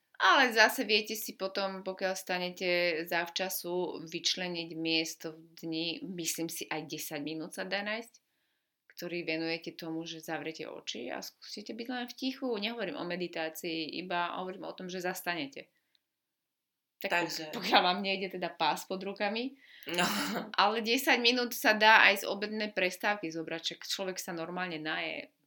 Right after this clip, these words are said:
Speaker 1: dosť rýchlo, čo nie je veľmi zdravé, ale ten čas, napríklad aj tá obedná prestávka,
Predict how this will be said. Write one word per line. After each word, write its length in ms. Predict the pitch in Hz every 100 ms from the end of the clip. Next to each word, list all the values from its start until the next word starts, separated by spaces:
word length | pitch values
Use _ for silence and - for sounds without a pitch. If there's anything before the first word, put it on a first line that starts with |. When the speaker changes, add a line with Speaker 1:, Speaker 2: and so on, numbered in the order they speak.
| _ _ _
Speaker 1:
dosť 240 | 156 170 160
rýchlo, 480 | 156 156 190 202 - _ _ _ _ _ _
čo 160 | - 170
nie 240 | 139 147
je 80 | 165
veľmi 240 | 185 202 220
zdravé, 480 | 202 214 233 - 170
ale 320 | - 175 180 185
ten 240 | 208 208
čas, 240 | - 190 -
napríklad 480 | 214 277 269 262
aj 80 | 233 254
tá 160 | 294 -
obedná 320 | 277 285 277
prestávka, 720 | 170 175 - 233 233 180 165